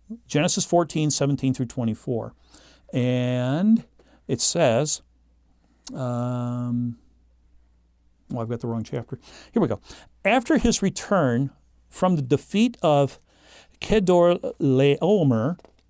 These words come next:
and the kings who were with him, the king of Sodom went out to meet him at the valley of Shavah. That is the king's valley.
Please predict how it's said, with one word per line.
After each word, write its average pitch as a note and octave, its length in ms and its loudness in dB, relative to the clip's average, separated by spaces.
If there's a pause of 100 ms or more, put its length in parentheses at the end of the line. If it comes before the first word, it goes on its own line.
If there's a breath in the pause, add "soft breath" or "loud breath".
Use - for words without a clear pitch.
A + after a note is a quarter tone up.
(360)
and C3 400 4
the C3 60 2
kings F#3+ 460 0
who G3+ 80 2
were D3 140 4
with C3 340 0
him, A2 360 -6 (920 loud breath)
the C#3 80 0
king D#4 480 2
of G3 180 0
Sodom D3 760 0
went F#3+ 300 -4
out E3+ 220 -4
to D3+ 120 -2
meet D3 300 -2
him A2 400 -6 (160)
at D3 140 -6
the D3 80 -2
valley D#3 520 0
of C#3 320 0 (460 soft breath)
Shavah. C#3 560 0 (800 soft breath)
That F#3 340 2
is B2+ 300 0
the C3 100 -2
king's A#2+ 460 -2
valley. C#3 580 -6